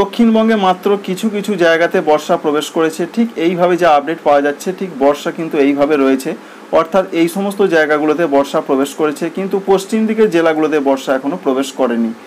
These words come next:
তবে কবে করতে পারে, তার update এখনও পর্যন্ত নেই। তবে আশা করা হচ্ছে, জুন মাসের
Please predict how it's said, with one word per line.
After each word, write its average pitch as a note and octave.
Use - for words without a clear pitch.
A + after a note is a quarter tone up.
তবে G3
কবে G3+
করতে G#3
পারে, G#3
তার E3+
update F3
এখনও G3
পর্যন্ত F#3+
নেই। F#3+
তবে E3+
আশা F#3+
করা F#3
হচ্ছে, F3+
জুন D#3
মাসের E3